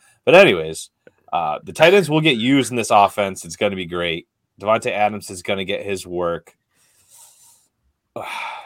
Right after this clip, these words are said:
Needless to say, uh, last year, guys, Darren Waller, projection-wise, so li-, this is a little hard to understand, but I'm gonna say it anyways. Last year, his projections ranked him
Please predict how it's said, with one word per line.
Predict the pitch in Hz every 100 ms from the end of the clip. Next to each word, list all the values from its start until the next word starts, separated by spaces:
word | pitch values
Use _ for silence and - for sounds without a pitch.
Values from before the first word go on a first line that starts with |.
| -
Needless | 113 110 101
to | 90
say, | - 67 - - _ _ _ _ _ _ _ _ _ -
uh, | 90 82 76 76 73 71 73 73 73 73 65 -
last | 104 131 -
year, | 151
guys, | 85 62 50 - - _ _ _ _
Darren | 107 139 139
Waller, | 139 143 92 78 - _ _ _ _
projection-wise, | - 135 170 156 101 78 73 76
so | 110 104
li-, | 131 139 _ -
this | 143 151
is | 143
a |
little | 120 131 143 127
hard | 117 107
to | 113
understand, | 101 95 90 85 82
but | 82 78 _ _ -
I'm | 87
gonna | 85 82
say | 90 78
it |
anyways. | 73 69 58 71 - _ _ _ _ _ - - _ _ _ _ _ _ -
Last | 113 139 -
year, | 160 127 -
his | - 139 151
projections | 202 165 127 139 147 101 80 80 - -
ranked | 98 117 131
him | - 98 87 85